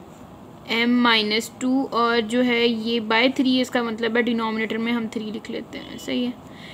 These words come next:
ये question भी इसी तरह लिखा हुआ था, ठीक है, तो मैंने इसको टू को denominator में लिख लिया। इसी तरह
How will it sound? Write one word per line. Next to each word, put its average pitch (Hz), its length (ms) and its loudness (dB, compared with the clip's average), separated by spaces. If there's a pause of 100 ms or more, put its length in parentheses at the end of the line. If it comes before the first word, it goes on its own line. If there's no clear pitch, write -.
(200)
ये 247 260 6
question 254 440 2
भी 262 80 6
इसी 254 200 2
तरह 240 220 2
लिखा 214 280 -4
हुआ 220 180 -4
था, 220 200 -8
ठीक 247 240 -6
है, 240 100 -2
तो 233 180 -2
मैंने 226 280 -2
इसको 254 300 0 (960)
टू 247 140 2
को 254 120 4
denominator 240 600 0
में 254 120 2
लिख 247 160 -2
लिया। 240 120 2
इसी 233 200 -2
तरह 233 280 -2